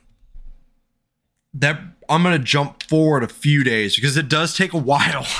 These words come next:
<laughs> Bearing in mind, this is going through the whole galaxy of them abducting these seventy-five children. Um,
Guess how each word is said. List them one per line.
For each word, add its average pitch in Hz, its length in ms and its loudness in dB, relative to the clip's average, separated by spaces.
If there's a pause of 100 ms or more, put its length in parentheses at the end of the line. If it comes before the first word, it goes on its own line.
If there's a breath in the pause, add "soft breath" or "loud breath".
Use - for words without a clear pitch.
(140)
<laughs> 160 260 0
Bearing 151 280 2
in 143 80 2
mind, 131 220 0
this 131 80 0
is 120 60 -4
going 139 220 0
through 131 120 -4
the 113 100 -4
whole 123 180 -2
galaxy 104 500 -2
of 95 240 -8
them 110 180 -6
abducting 107 500 -6
these 98 160 -6
seventy-five 101 420 -8
children. 113 380 -8 (580 loud breath)
Um, 131 640 0